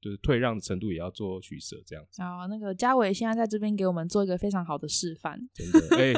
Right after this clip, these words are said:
Speaker 1: 可以问我好不好？我现在办活动蛮强的，
Speaker 2: <laughs>
Speaker 1: 求婚用完了，现在准备结婚。
Speaker 2: <laughs> 对。
Speaker 1: 我现在办活动，之后我的朋友要求婚可以找我。我看
Speaker 2: 找，找你干嘛？
Speaker 1: 找我帮他准备，
Speaker 2: 出钱吗？
Speaker 1: 呃，<laughs> 出钱的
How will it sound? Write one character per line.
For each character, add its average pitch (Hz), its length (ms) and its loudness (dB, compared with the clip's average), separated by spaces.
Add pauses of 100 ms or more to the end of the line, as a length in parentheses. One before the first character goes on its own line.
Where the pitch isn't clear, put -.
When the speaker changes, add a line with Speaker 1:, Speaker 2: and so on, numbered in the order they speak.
(160)
Speaker 1:
可 139 100 4
以 135 40 8
问 135 200 8
我 101 140 4
好 95 80 2
不 95 80 -2
好？ 101 100 2
我 95 80 -2
现 139 120 0
在 131 100 2 (140)
办 139 120 8
活 107 140 6
动 120 120 4
蛮 101 140 2
强 95 220 -4
的， 92 40 -10
Speaker 2:
<laughs> - 40 -18
Speaker 1:
求 117 220 6
婚 139 220 8
用 143 140 6
完 101 160 4
了， 90 120 0
现 127 120 2
在 127 60 6
准 107 140 2
备 113 100 4
结 104 200 0
婚。 95 220 0
Speaker 2:
<laughs> - 0 -
对。 - 40 -16 (400)
Speaker 1:
我 - 80 -4
现 120 120 2
在 151 80 -4
办 120 160 0
活 95 140 -4
动， 98 220 -8
之 156 140 2
后 185 120 10
我 127 120 10
的 113 100 6
朋 107 160 2
友 104 420 2
要 113 140 -2
求 - 180 -2
婚 98 100 -2
可 92 100 -8
以 85 60 -4
找 73 200 -8
我。 76 180 -14 (520)
我 95 120 -8
看 226 220 6
Speaker 2:
找， 247 80 10
找 262 60 10
你 277 100 8
干 262 100 8
嘛？ 220 280 4 (160)
Speaker 1:
找 165 100 10
我 180 80 12
帮 175 260 12
他 180 60 8
准 139 180 10
备， 165 160 10
Speaker 2:
出 - 60 4
钱 - 0 -
吗？ 131 140 4 (420)
Speaker 1:
呃， 311 120 12
<laughs> - 40 10
出 220 300 12
钱 147 340 10
的 170 100 12